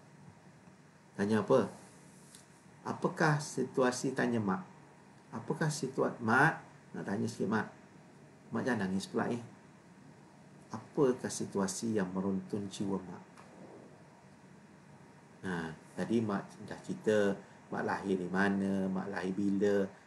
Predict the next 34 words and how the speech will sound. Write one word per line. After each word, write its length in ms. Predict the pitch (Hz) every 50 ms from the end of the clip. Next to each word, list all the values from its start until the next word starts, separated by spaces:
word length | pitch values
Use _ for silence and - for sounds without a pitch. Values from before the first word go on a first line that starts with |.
| - -
kemudian 320 | - 95 101 98 - 101 95 92
mak 160 | 95 - - - -
cerita, 560 | - 104 98 - - - - 104 107 101 101 - 113
mak 240 | 110 101 98 - - 110
juga 160 | 113 101 - - -
cerita 320 | - - 95 - - 98
sekolah 480 | 95 92 92 - - 95 90 90 82 82
mana, 480 | 95 101 104 104 101 101 101 101 101 98
sekolah 320 | 95 - - 101 95 95
menengah 320 | 87 92 92 95 95 95 92 -
kat 80 | - - -
mana. 400 | 104 101 101 98 98 98 95 95 95 - - - - - - - - -
Okey, 240 | - 107 110 120 117 117
lepas 320 | - 101 - 95 90 90 -
tu 160 | - 117 107
mak 240 | 101 104 101 95 95
juga 160 | 95 - - -
cerita 320 | - 95 92 - - - 101 98 98 - - - - - -
bila 560 | 113 98 95 95 95 101 95 95 95 92 90 90 90
rumah 240 | - 92 92 87
tangga 480 | - 101 101 101 98 98 98 98 98 98
sebagainya 480 | 95 - 101 98 92 104 98 98 104 110
kan. 160 | 120 110 95 - - - - - - - - - - - - - -
Ha, 80 | 90 87 82 85 85 82 82 82 85 - - - - - - -
okey, 240 | - - 95 92 98
ni 80 | 113 117
nak, 240 | 110 113 - -
nak, 160 | 117 107 - - -
nak, 240 | 120 113 98 98 101 - - - - - - - - - - - - -
nak 160 | 101 98 -
sambung 400 | - 95 98 107 120 123 120 113
cerita 240 | 117 127 123 - 151 147
ni 80 | 143 151
mak. 160 | 151 147 -